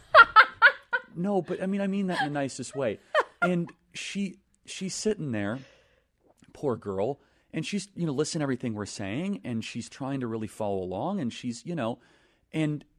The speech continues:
Speaker 2: she was the one where they said, "Hey, why do you do OnlyFans?" She's like, "Well, I provide for my family and all this." And the other two, I just think they get some sort of weird, like, thrill out of it,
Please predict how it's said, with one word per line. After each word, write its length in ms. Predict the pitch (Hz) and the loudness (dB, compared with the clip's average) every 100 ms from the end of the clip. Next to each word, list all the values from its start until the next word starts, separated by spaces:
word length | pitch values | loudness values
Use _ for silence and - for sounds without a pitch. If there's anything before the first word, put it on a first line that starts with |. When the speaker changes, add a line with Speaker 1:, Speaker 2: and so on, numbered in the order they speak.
| - | -18
Speaker 2:
she 260 | - - 196 | -12 -4 -2
was 200 | 202 139 | -2 0
the 100 | 139 | 0
one 380 | 131 156 135 120 | 2 0 2 0
where 100 | 120 | 0
they 120 | 117 | 0
said, 240 | - 123 | 0 -2
"Hey, 140 | 127 123 | 0 0
why 180 | 117 | 0
do 60 | 117 | 0
you 40 | |
do 120 | 110 110 | -2 -4
OnlyFans?" 520 | 131 165 - 107 98 | -4 -6 -6 -8 -8
She's 120 | - | -8
like, 100 | 107 | -4
"Well, 80 | 110 | -4
I 40 | |
provide 380 | 104 101 113 123 | -4 -4 -2 -2
for 120 | - | -4
my 100 | 107 | -8
family 560 | 92 135 139 143 139 131 | -6 -6 -6 -4 -4 -4
and 100 | 127 | -2
all 120 | 123 | -2
this." 280 | 123 123 - _ - _ _ - | -2 -4 -6 _ -20 _ _ -6
And 120 | 127 | 0
the 100 | 117 | 4
other 200 | 185 247 | 6 4
two, 300 | 165 - 110 | 0 0 4
I 80 | 110 | 4
just 220 | 110 - 147 | 2 -4 -4
think 160 | 135 | -4
they 100 | 104 | -4
get 200 | 92 120 | -4 -6
some 160 | - 92 | -6 -10
sort 180 | - 95 | -8 -8
of 80 | 92 | -10
weird, 520 | 92 113 117 104 90 | -6 -2 0 -2 -6
like, 220 | 82 - | -10 -10
thrill 420 | - - 104 151 | -16 -6 -2 0
out 100 | 180 | 0
of 100 | 196 | -2
it, 220 | 226 262 | -4 -6